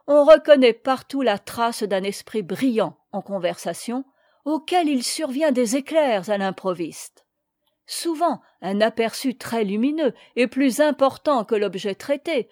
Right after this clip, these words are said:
interrompt un discours léger par son ton et sa matière. Plus souvent encore, une discussion abstraite est ranimée par un trait inattendu,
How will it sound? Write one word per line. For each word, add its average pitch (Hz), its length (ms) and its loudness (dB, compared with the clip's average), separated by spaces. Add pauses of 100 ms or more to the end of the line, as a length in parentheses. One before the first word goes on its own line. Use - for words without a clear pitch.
(140)
interrompt 302 640 2
un 190 120 0
discours 214 540 0
léger 208 500 0
par 185 240 -10
son 247 220 -2
ton 285 340 -2 (180)
et 180 100 -6
sa 196 180 -8
matière. 226 680 -6 (960)
Plus 339 160 -2
souvent 226 440 -2
encore, 160 520 -8 (300)
une 320 220 -2
discussion 339 520 -4
abstraite - 680 -6 (260)
est 202 140 2
ranimée 226 640 2
par 190 200 -4
un 196 120 -4
trait 254 360 -6
inattendu, 269 720 -4